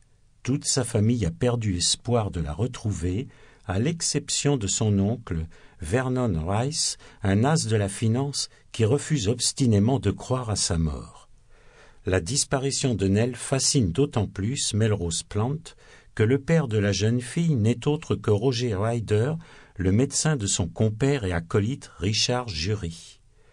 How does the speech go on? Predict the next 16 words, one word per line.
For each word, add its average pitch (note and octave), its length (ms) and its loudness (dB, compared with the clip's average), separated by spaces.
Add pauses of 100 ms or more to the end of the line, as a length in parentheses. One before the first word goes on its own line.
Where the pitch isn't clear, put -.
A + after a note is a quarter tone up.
(340)
Aussitôt A2 460 -2
alerté, D#2+ 520 0 (300)
celui-ci A2+ 520 0
décide A#2+ 380 2
de G2+ 120 2
prendre G#2 420 0
en G2+ 80 4
main A2 160 2
l'affaire, C3+ 640 -2 (220)
baume G#2+ 420 2
apaisant G#2 580 0
susceptible A2+ 1000 -4
de F2 120 -2
détourner A#2 580 2
son G#2+ 260 0
esprit F#2 560 -4